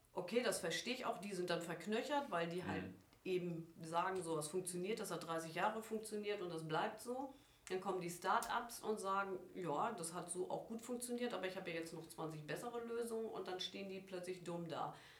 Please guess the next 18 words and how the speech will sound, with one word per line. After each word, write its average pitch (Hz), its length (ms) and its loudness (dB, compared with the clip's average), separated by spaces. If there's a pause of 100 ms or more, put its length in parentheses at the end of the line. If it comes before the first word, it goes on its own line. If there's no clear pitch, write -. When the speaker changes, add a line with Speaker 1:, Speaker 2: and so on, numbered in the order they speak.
(120)
Speaker 1:
So, 190 480 0
äh, 175 140 2
machen 180 340 2
die 170 200 -2
Japaner 180 720 2
und 160 80 0
Chinesen 196 460 0
das 180 220 -4
meinetwegen 156 680 -4
auch - 200 -8 (1300)
immer. 220 520 2
Ich 185 140 -2
frag - 380 0
mich 208 160 0
jetzt - 240 -6
nur, 214 460 2
wie 190 100 -8
passt 190 460 -6